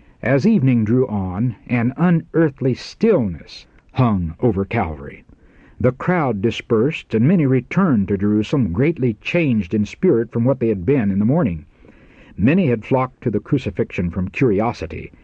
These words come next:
and not from hatred toward Christ. Still they believed the accusations of the priest, and looked upon Christ as a malefactor.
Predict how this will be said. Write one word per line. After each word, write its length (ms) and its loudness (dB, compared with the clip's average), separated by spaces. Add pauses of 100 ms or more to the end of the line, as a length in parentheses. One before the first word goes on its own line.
(100)
and 180 2
not 280 0
from 220 -2
hatred 520 -4
toward 300 -4
Christ. 400 -8 (260)
Still 380 2
they 140 2
believed 440 2
the 80 0
accusations 960 -2
of 120 -2
the 100 -4
priest, 440 -4 (220)
and 160 0
looked 160 0
upon 280 -2
Christ 360 -6
as 140 -2
a 60 2
malefactor. 680 -4